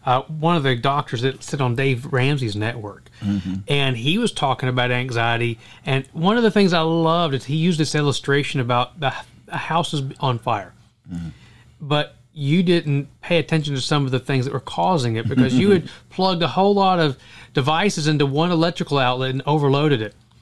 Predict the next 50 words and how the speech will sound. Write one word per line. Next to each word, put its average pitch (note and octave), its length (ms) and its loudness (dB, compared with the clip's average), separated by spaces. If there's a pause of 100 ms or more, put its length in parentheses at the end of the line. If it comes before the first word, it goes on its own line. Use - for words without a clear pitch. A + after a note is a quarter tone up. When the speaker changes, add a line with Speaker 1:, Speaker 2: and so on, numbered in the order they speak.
(280)
Speaker 1:
It D3+ 160 -2
slowly E3 560 0
started E3+ 240 0
smoking D#3 560 0
over D3+ 200 2
time, C#3+ 600 0
and A#2+ 140 0
after D3+ 260 0
a D3+ 40 2
while, C#3+ 500 2
it C#3 60 -6
just C#3 120 -4
started D3 160 2
smoking D3 340 0
more C#3+ 220 2
and C#3 80 2
more, C#3 200 2
but C#3 140 -4
you F3 120 0
kept F3 240 -2
plugging D#3 260 0
more D3 160 2
devices C#3+ 480 0
into A2 240 -4
it, G#2+ 140 -6
and A#2+ 80 -2
you D3 80 4
weren't E3 180 0
paying D#3 220 0
attention D3 400 0
to C#3 80 2
what C3 160 0
it C3 80 -6
was, E3 320 0
what, D#3 200 -6
what D#3+ 140 0
was C#3 140 -2
going C3 180 0
on, E3 240 0 (380)
but E3+ 120 0
you F#3 120 2
kept F#3 200 -2
saying, D#3 180 0
"Why C#3+ 320 0
is G#3 160 0
the G#3 100 0
smoke F#3 320 0
detector E3 360 -2
going D3+ 260 2
off?" F#3+ 260 2